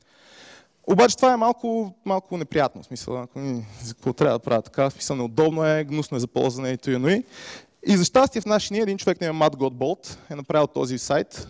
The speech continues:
който ни позволява в интернет директно си введем малко C или C++ код и то отстрани ще ни изплюе асемблито за, както виждаме, най-различни компилатори и най-различни конф-, конфигурационни настройки. Сега този сайт, принципно, се казва Compiler Explorer,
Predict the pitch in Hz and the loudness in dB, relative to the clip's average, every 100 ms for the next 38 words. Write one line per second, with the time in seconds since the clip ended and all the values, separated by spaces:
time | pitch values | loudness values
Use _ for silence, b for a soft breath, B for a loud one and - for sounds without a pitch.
0 | - 156 151 - 123 151 135 - 175 123 | -2 -2 -2 -6 0 2 2 0 -4 -4
1 | 139 185 151 160 185 - 123 127 143 139 | -4 -2 2 2 0 -12 -8 -4 -2 0
2 | 135 - - 147 127 - 123 - 131 - | -2 -4 -6 -4 -4 -8 -14 -12 -12 -4
3 | - - - b b b - 208 185 - | -4 -4 -12 b b b -8 0 0 0
4 | 180 180 170 135 - 151 135 160 - _ | -2 -2 -2 -4 2 4 6 2 -4 _
5 | - 135 156 135 131 180 170 165 - b | -4 -2 0 -2 -2 0 2 2 0 b
6 | b b b b _ _ 185 165 156 170 | b b b b _ _ 4 4 0 -2
7 | 165 185 185 - 170 165 156 156 165 - | 0 0 0 -2 2 2 2 -2 -6 -8
8 | 135 135 127 - 175 165 147 139 - 151 | -2 0 0 0 -2 2 2 0 -6 -8
9 | 143 - _ - 139 139 - 139 131 123 | -10 -10 _ -14 -4 -2 0 -4 -4 -8
10 | - 117 - - - b b b _ - | -4 -4 -6 -14 -20 b b b _ -2
11 | 190 208 202 175 208 202 202 190 175 - | 2 4 4 4 0 0 -4 -4 -6 0
12 | 185 170 - 147 190 175 156 143 - 185 | 0 0 -4 -2 4 6 6 0 -4 0
13 | 180 160 233 | 2 2 -2